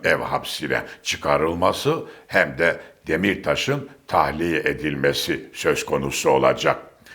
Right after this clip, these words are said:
Değerli izleyenlerim, amaçlanan elbette Türkiye'yi barışa eriştirmek, Kürt sorunu istismarını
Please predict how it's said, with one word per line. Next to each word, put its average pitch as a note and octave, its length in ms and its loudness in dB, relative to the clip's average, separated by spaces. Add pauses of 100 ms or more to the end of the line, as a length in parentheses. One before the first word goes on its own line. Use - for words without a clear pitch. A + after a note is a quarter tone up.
(580)
Değerli D#2 420 2
izleyenlerim, C#2 920 0
amaçlanan D#2 720 0
elbette D#2 680 0 (300)
Türkiye'yi D#2+ 760 0 (260)
barışa D2+ 460 4
eriştirmek, C#2+ 800 0 (360)
Kürt - 280 -2
sorunu D2 600 0
istismarını D2+ 1000 0